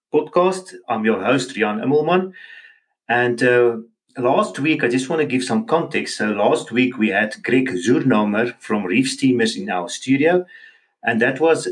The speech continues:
a Zoom interview. So we are fortunate to have our first live, um, studio interview. And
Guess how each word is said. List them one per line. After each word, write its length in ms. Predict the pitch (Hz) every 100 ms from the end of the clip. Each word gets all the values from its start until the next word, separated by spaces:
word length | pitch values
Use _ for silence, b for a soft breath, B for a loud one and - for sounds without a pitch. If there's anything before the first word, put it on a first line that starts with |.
| -
a 60 | 120
Zoom 520 | - - 160 147 123
interview. 600 | 110 107 90 92 90 -
So 240 | - 110
we 160 | 110 117
are 80 | 113
fortunate 560 | - 156 - 160 151
to 80 | -
have 260 | 107 107 -
our 240 | 113 113 110
first 420 | - 165 160 -
live, 800 | 90 98 131 135 101 90 - - _ _ _ _ _ _ _ _
um, 640 | 98 101 101 98 95 90 90 _ _ -
studio 680 | - - 170 185 139 92 90
interview. 720 | 107 107 120 90 92 104 123 -
And 380 | - 104 104 98